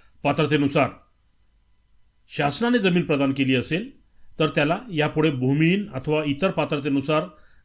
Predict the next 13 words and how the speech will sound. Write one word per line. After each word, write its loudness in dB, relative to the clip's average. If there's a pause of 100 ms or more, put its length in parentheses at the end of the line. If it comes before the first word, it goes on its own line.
जमीन 4
मागणी 2
करणार 2
नाही, 2
असे -2 (280)
स्वयंघोषणापत्र 2 (520)
देऊन 2 (300)
जमिनीची 2
विक्री 2
करण्याकरता 0
सक्षम -4
अधिकाऱ्याची -2
परवानगी -4